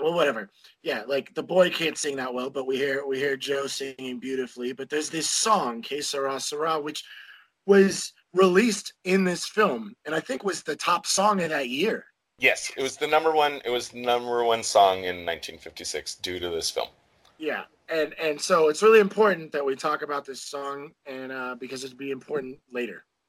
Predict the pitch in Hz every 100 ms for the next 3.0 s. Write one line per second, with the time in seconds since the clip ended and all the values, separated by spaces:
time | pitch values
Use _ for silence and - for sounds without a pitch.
0 | - 151 160 180 180 - 156 175 180 180
1 | 180 - 143 139 135 135 127 - - -
2 | 170 175 175 - 139 - - 113 110 110